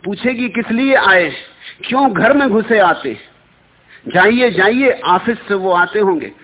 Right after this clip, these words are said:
अजनबी शख्स को देखेंगे तो घबराएंगे, जाने क्या सोचेंगे, कुछ सोच के झुंझलाएंगे,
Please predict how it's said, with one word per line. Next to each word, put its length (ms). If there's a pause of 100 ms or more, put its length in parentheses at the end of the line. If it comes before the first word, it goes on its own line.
(260)
अजनबी 460
शख्स 360
को 120
देखेंगे 460
तो 120
घबराएंगे, 680 (840)
जाने 400
क्या 200
सोचेंगे, 500
कुछ 180
सोच 360
के 160
झुंझलाएंगे, 720